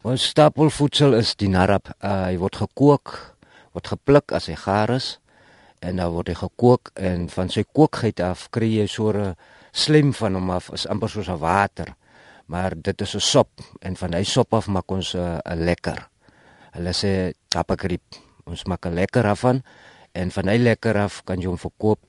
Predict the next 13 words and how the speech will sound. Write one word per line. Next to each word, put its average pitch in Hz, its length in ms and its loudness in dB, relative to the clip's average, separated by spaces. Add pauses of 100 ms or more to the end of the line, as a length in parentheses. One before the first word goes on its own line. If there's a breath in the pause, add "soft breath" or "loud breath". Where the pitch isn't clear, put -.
Die 90 100 -4
narap 95 380 0
het 95 140 -4
'n - 160 -4
inhoud 110 340 2
van 92 260 -2
die, 90 400 -4 (380)
wat - 160 -8
die 87 160 -8
dop - 240 0
op 110 200 -2
is, 120 240 0 (380 soft breath)
'n - 140 -12